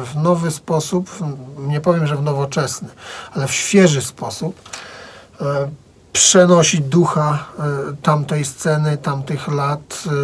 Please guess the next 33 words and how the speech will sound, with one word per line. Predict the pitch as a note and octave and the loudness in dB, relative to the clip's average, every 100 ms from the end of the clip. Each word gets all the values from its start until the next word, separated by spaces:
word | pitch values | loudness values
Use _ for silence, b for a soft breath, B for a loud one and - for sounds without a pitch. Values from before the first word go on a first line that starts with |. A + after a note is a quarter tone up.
| C#3 C#3 C#3 C3+ C#3 C3+ | 2 2 0 0 0 -2
e, | |
wspaniale | - - D3+ D#3+ D#3 D#3 | -4 -2 0 4 2 2
to | D#3+ | 2
oddaje. | D3 D3 D3 C3+ A#2 | 0 0 0 0 -2
Mm, | A2+ A#2 E3 C3+ B2+ B2 B2 A#2 B B B B B | -8 -12 -12 -10 -10 -10 -10 -14 B B B B B
nie | E3+ F3+ | 2 4
idzie | G3 F#3 F#3 | 4 6 6
na | E3+ | 8
łatwiznę | D#3 - E3 C#3+ D3 | 6 4 -2 0 0
właśnie | C3+ B2+ - C3 | 0 0 0 -4
wrzucając | C3+ C#3 B2+ B2 | -4 -2 -2 -2
jakieś | B2 C3 C3+ | -4 -4 -4
covery, | - D#3+ D#3+ D#3+ D3+ D3 C#3 C3+ C3+ C3+ | 0 4 6 6 6 4 2 0 -2 -2
e, | C3+ | 0
nie | D3+ E3 | 0 0
idzie | D#3+ D#3+ | 0 0
na | D3+ | 2
łatwiznę, | D3 C#3 - D#3 C#3 C#3 C#3 | 0 -2 -4 -6 -2 -2 -2
mm, | C3+ C3 B2+ - B B B B - | -4 -8 -10 -14 B B B B -6
grając | C#3 D3+ D#3+ D3+ - | 2 6 6 4 0
coś, | - D#3+ D3 | 2 2 2
co | - D3 | 0 0
można | D3+ C#3 C#3+ | 2 2 0
by | C#3 | 0
żywcem | B2 D#3 G3+ - A#2 A2 - - | 4 4 4 0 -6 -8 -14 -10
przełożyć | - C#3 C#3 C3+ A#2 - | -2 4 6 4 2 -4
jeden | C3 B2 A#2+ | -4 -4 -4
do | A#2+ | -4
jednego. | A#2 A2+ G#2+ G#2 - B B B | -6 -8 -12 -12 -14 B B B
Bo | G#3 | 2
nie, | D4 G#3+ | 6 6
nie | F#3+ C#4+ | 6 6
można. | C#4 C3 G#2 | 6 4 -2